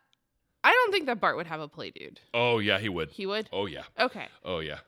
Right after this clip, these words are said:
Speaker 1: Uh, I've, I, that's more Nelson style,
Speaker 2: What's
Speaker 1: I
Speaker 2: in there?
Speaker 1: feel.
Speaker 2: Let's see here. There's what appears to be a squirt gun. There is a slingshot.
Speaker 1: Yeah.
Speaker 2: There is, uh,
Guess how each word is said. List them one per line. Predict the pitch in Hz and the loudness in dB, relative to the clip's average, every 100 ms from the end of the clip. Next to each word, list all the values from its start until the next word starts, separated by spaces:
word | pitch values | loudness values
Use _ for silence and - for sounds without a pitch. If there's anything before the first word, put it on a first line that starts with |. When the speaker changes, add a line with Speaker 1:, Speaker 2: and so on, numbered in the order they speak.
| _ | _
Speaker 1:
Uh, | 190 185 | -4 -2
I've, | 175 202 - | -2 -4 -4
I, | 214 220 | -4 0
that's | 233 302 302 | 0 0 -2
more | 269 | -2
Nelson | 220 156 151 139 | -2 -4 -6 -12
style, | - - 131 120 | -12 -10 -2 6
Speaker 2:
What's | 202 190 | 6 8
Speaker 1:
I | |
Speaker 2:
in | 160 | 4
there? | 123 95 | 4 4
Speaker 1:
feel. | |
Speaker 2:
Let's | 131 - | 2 0
see | 127 | -2
here. | 107 107 | -2 0
There's | 131 135 135 123 - | 4 4 2 -2 0
what | 131 - | 0 0
appears | 123 165 190 | -2 0 0
to | 175 | -2
be | 139 139 135 | -2 2 2
a | 131 117 107 101 | 2 2 2 -2
squirt | - - 165 127 | -4 -2 -2 2
gun. | 127 147 175 _ _ - _ _ _ - | 2 0 -4 _ _ -20 _ _ _ -4
There | 120 123 | 0 2
is | 127 117 | 2 0
a | |
slingshot. | - 143 147 160 156 143 135 156 - - _ _ _ _ - | -4 0 0 0 -2 0 2 0 -2 -18 _ _ _ _ -16
Speaker 1:
Yeah. | 92 147 139 127 | -12 -10 -8 0
Speaker 2:
There | 123 120 | 2 2
is, | 123 120 120 117 117 117 113 - - | 2 4 4 4 2 0 -2 -10 -10
uh, | 98 95 87 87 85 | -6 -6 -4 -6 -8